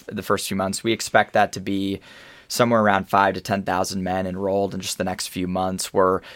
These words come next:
in a bunch of different colleges across the country, uh, including starting a partnership with the Interfraternity Council at the University of Alabama, sort of just down the road.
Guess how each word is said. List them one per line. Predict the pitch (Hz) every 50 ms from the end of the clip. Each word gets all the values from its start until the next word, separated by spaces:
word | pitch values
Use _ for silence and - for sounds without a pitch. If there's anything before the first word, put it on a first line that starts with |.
| - - - -
in | - 104
a | 101 92
bunch | - 120 127 127 -
of | 135 110
different | 113 113 - 117 104 -
colleges | 107 92 90 95 95 98 101 92 92
across | 98 - - 98 92 90 -
the | - 92
country, | - - 98 92 - - 107 95 92 90 90 90 87 82
uh, | 85 90 90 87
including | - - 101 - - 110 104 98 90
starting | - - 95 92 95 95
a | 90 -
partnership | - 95 95 - - 101 - - - 95 92 92 -
with | 95 95 - -
the | 80
Interfraternity | 80 95 92 - - 90 - - 95 98 92 98 -
Council | - 95 90 92 - - -
at |
the | - 92
University | 95 95 92 92 95 90 - -
of | 90 92
Alabama, | 87 90 92 - - 120 131 131 127 127 123 110 104 98
sort | - 92 90
of | 87
just | 110 98 - -
down | - 87 85 85 80
the | 85
road. | 90 107 113 113 113 110 101